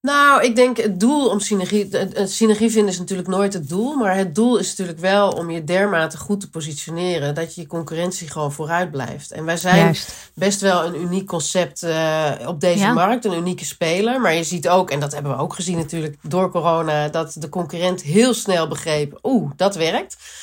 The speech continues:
Speaker 1: Dus dat ook heel snel gaat kopiëren. En om dat voor te blijven, moet je ook, ja, je moet ook echt vooruit blijven denken om te zorgen dat je anticipeert. Ja.
Speaker 3: En jullie hebben onwijs veel, ehm, gedaan, begreep ik, eh,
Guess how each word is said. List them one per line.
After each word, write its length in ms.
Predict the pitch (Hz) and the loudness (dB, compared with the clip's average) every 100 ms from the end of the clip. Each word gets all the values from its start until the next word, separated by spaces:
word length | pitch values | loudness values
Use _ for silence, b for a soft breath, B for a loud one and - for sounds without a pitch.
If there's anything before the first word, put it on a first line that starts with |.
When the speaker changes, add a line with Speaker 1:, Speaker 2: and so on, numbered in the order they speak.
| B B | B B
Speaker 1:
Dus 160 | - 156 | -6 2
dat 160 | 196 | 2
ook 120 | 196 196 | 2 4
heel 220 | 190 214 | 4 4
snel 300 | 214 196 185 | 4 4 4
gaat 220 | 180 170 | 2 0
kopiëren. 760 | 180 151 190 185 208 226 269 196 | -2 -4 -2 2 2 2 0 0
En 180 | 214 | 0
om 120 | 190 208 | 2 2
dat 180 | 202 | 0
voor 320 | 196 240 269 262 | 0 0 0 0
te 120 | 196 | -2
blijven, 440 | 160 151 160 196 | 0 0 0 0
moet 160 | 214 226 | 0 2
je 100 | 226 | 2
ook, 220 | 202 208 | 0 -2
ja, 200 | 160 202 | -4 -2
je 120 | 160 | 0
moet 200 | 214 311 | 2 2
ook 140 | 254 233 | 0 0
echt 180 | 185 - | -2 -4
vooruit 300 | 180 240 247 | -2 -2 0
blijven 300 | 190 160 151 | -2 -2 -4
denken 320 | 151 143 151 | -4 -4 -8
om 100 | 175 | -10
te 80 | 185 | -6
zorgen 340 | 214 233 220 | -4 -4 -4
dat 120 | 185 | -8
je 80 | 180 | -6
anticipeert. 720 | 175 156 143 147 240 202 156 _ _ _ _ _ _ _ 202 196 _ _ B B B - | -8 -8 -14 -10 -6 -6 -8 _ _ _ _ _ _ _ -20 -20 _ _ B B B -2
Ja. 100 | 185 | 4
Speaker 3:
En 80 | 208 | 4
jullie 120 | 220 | 4
hebben 220 | 214 226 | 2 0
onwijs 480 | 233 226 220 254 302 | 0 2 4 2 0
veel, 280 | - 208 185 - - | 0 2 2 -2 -4
ehm, 400 | 180 170 165 156 - | 0 2 2 -2 -6
gedaan, 500 | - - 180 180 254 | -6 0 4 4 2
begreep 420 | 254 - 226 233 | -2 -2 -2 -2
ik, 140 | 226 | -4
eh, 120 | 214 | -2